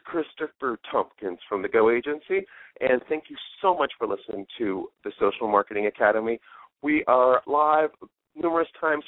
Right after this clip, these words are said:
per week, so check us out around ten A M or on demand on iTunes, whatever you prefer. You can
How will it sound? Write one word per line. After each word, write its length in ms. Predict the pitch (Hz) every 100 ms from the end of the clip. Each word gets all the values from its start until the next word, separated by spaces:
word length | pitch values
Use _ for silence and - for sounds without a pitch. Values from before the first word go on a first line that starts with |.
| -
per 80 | 139
week, 220 | 120 120 -
so 180 | 113 104 _ _ _
check 140 | 165 156
us 80 | 175 147
out 160 | 143 -
around 300 | 113 104 104
ten 120 | 131
A 180 | 131 120
M 140 | 117 123
or 200 | 98 -
on 140 | 113
demand 260 | 127 127 123
on 100 | 123
iTunes, 480 | 104 - 113 101 104 -
whatever 360 | 87 90 95
you 120 | 117 123
prefer. 380 | 147 - 113 - _ - _
You 100 | 262
can 120 | 123